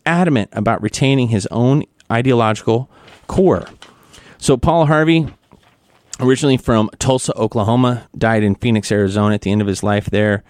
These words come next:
Uh, booming, crystal clear voice that greeted the listeners of the radio for six decades. Radio broadcaster Paul Harvey was the voice of radio's golden era, a friendly voice that people listened to with great admiration.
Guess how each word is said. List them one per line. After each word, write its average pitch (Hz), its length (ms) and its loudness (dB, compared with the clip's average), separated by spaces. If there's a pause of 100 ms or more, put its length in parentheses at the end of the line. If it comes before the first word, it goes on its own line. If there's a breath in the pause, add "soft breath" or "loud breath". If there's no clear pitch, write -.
(480 loud breath)
Uh, 92 440 -2
booming, 180 600 2
crystal - 420 -2
clear 147 300 0
voice 127 320 0
that - 80 -6
greeted 139 320 -2
the 110 60 -2
listeners 120 420 0
of 87 40 -4
the 92 80 -2
radio 120 300 0
for - 220 -8
six - 540 -2
decades. 123 840 -6 (300 loud breath)
Radio 160 260 4
broadcaster 139 600 0
Paul 147 280 2
Harvey 139 300 -2
was 95 160 -4
the 110 100 0
voice 127 320 0
of 101 140 -2
radio's 120 420 0
golden 139 480 0
era, 127 440 -2 (400 loud breath)
a 117 80 -2
friendly 180 360 2
voice 143 360 2
that 107 140 -4
people 151 280 0
listened 151 360 2
to 160 360 4 (1080 soft breath)
with 120 200 0
great 135 260 0
admiration. 127 800 0